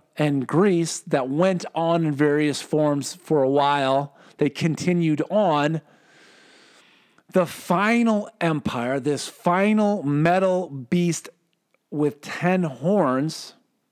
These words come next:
will abruptly be stopped in its tracks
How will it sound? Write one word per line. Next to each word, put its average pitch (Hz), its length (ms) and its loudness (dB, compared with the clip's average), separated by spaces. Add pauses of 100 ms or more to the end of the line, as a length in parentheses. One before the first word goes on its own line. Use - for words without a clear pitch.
(2000)
will 202 760 0 (1160)
abruptly 190 1200 -2 (320)
be 170 460 0 (280)
stopped - 920 -4 (100)
in 180 180 0
its 165 240 -2
tracks - 920 -4